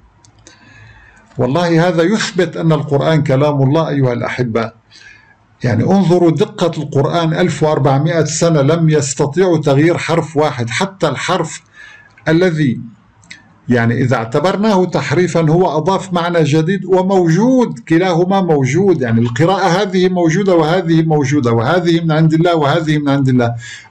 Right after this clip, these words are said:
القراءات هدفها إضافة معاني جديدة. ثم، ثم أعطوني كتاب يقرأ على عشرة أوجه، نتحدى الآن، أعطوني كتاب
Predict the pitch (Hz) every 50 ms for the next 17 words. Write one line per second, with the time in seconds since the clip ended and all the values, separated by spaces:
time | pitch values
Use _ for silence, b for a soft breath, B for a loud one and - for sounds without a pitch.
0 | B - 160 160 156 156 160 160 170 226 - 196 202 196 196 - 254 202 190 196
1 | 170 - - 170 165 170 170 160 165 147 135 - 165 190 220 220 - 202 190 -
2 | 196 180 160 147 151 160 170 170 165 160 147 135 139 131 123 127 123 107 110 98
3 | - - _ _ _ B B B B B B B B B B B B B - -
4 | 202 208 202 202 170 - - - - 185 185 180 - 156 165 160 156 - 214 220
5 | 208 196 170 165 - 160 156 151 175 175 180 170 - 165 180 170 - 156 147 -
6 | - 139 143 143 143 131 135 139 135 - 139 135 120 120 113 120 123 110 110 110
7 | 123 123 117 120 - - _ _ _ - 131 123 131 120 - - - 117 104 107
8 | 110 113 127 131 120 113 101 113 - 113 113 113 - 160 160 147 127 120 - 127
9 | 120 120 139 139 147 156 156 160 160